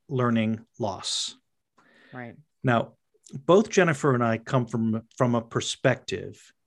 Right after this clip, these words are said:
Speaker 1: where we would argue that the notion that we are, quote,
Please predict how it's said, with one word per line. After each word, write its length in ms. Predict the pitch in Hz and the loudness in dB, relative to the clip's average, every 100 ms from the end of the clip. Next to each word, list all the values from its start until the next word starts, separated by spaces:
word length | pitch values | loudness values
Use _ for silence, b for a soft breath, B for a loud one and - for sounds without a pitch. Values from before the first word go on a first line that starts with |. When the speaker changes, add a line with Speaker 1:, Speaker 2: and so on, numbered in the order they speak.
| _ _ _ _ _ _ _ _ _ _ _ _ - | _ _ _ _ _ _ _ _ _ _ _ _ -8
Speaker 1:
where 640 | 131 127 120 117 117 113 _ _ _ _ - | 2 6 6 6 4 0 _ _ _ _ -10
we 260 | 135 147 180 | 0 4 4
would 300 | 180 165 - | 6 4 2
argue 560 | 135 120 104 104 101 110 - _ _ | 0 0 -2 -10 -12 -14 -18 _ _
that 300 | 131 131 127 - | 2 2 2 -2
the 100 | 135 | -2
notion 800 | 127 131 151 185 - - 185 180 | 0 4 6 6 4 4 4 4
that 280 | 147 135 135 | 4 2 2
we 180 | 131 131 | 0 2
are, 160 | 123 113 | 2 0
quote, 560 | - - 143 131 131 | -6 0 2 2 0